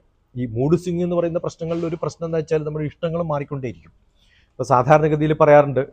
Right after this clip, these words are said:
മേടം രാശിയിൽ കേതുവൊക്കെ വന്നു കഴിഞ്ഞാൽ ഉണ്ടാവുന്ന പ്രശ്നം എന്താ വെച്ചാൽ പെട്ടെന്ന് ഇഷ്ടങ്ങൾ മാറും.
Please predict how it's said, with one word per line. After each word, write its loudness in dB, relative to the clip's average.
മേടം 2
രാശിയിൽ -2
കേതുവൊക്കെ 2
വന്നു 0
കഴിഞ്ഞാൽ 0
ഉണ്ടാവുന്ന 6
പ്രശ്നം -4
എന്താ -2
വെച്ചാൽ 0
പെട്ടെന്ന് 2
ഇഷ്ടങ്ങൾ -2
മാറും. -8